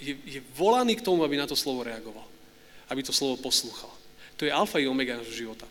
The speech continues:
Poslušnosť voči Pánu Bohu, to, čo on hovorí. Ak by sme,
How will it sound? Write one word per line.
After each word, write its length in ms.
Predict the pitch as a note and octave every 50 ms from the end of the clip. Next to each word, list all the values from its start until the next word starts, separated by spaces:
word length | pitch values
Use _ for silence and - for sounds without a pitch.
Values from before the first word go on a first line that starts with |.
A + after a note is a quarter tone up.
| - -
Poslušnosť 880 | D3+ D#3 - E3+ D3+ - - C3 A#2+ - - - - A3 G3+ F3 C#3+
voči 240 | C3+ D3+ D3+ - C#3+
Pánu 480 | B2+ - - - - C#3+ D3+ F3 E3 C#3
Bohu, 240 | C3+ B2+ B2 A#2+ A2+ - - - - - - - - - - -
to, 80 | C#3
čo 240 | C#3 C3 - C3+ B2
on 80 | A#2+ A#2+
hovorí. 400 | A#2 A#2 A#2+ A#2 A2+ A2+ A2+ - - - - - -
Ak 160 | - F3+ G#3
by 120 | G#3+ C4 A3+
sme, 160 | G#3 A3 G#3+